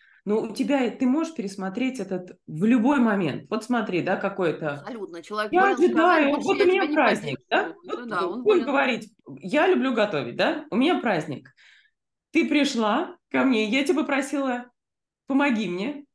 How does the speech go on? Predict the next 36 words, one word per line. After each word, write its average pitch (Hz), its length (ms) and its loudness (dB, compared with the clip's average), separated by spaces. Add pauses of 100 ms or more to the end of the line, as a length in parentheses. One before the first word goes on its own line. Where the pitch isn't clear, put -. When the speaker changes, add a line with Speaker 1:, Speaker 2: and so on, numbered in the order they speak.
(440)
Speaker 1:
Ну, 294 200 4
в 247 60 4
этот 349 240 0
момент, 349 520 2
в 254 40 -2
любой 285 300 6
момент, 254 320 2
и 190 60 0
мы 370 80 4
договорились, 294 640 2
да? 330 300 -4 (720)
И 233 80 2
мое 330 260 4
ожидание, 339 500 0
что - 260 -6 (320)
ты 359 160 2
будешь 302 260 0
мне 262 140 -2
помогать 196 460 -4
в - 40 -18
этот - 180 -20
момент. - 340 -16 (380)
Но 294 120 2
что-то 285 720 0 (200)
случилось, 294 720 -4 (320)
и 202 100 -10
ты 277 100 0
не 302 80 4
можешь 330 280 0
помочь. 160 460 -8 (760)
Вот 190 160 -2
понимаешь, 359 520 2 (180)
наверно, 240 1040 0 (520)
в 185 120 -4
этот 349 260 0
момент 302 540 0